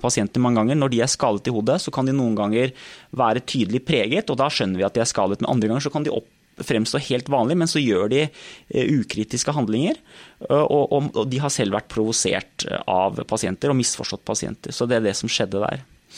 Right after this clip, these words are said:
Hvorfor Dagbladet ble, mm, ble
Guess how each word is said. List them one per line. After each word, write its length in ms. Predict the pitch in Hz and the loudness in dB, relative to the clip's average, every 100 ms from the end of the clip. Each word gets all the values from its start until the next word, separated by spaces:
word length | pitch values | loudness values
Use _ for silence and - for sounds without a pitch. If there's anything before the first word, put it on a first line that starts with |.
| - - - | -12 -12 -4
Hvorfor 320 | 131 143 180 165 | 2 2 2 4
Dagbladet 540 | 165 107 98 110 147 | 4 4 2 2 2
ble, 220 | 135 123 135 147 147 147 | 2 2 4 4 4 4
mm, 300 | 147 143 117 107 - - - - - - | 2 2 0 -2 -14 -16 -20 -20 -12 -4
ble 300 | 117 123 | 2 4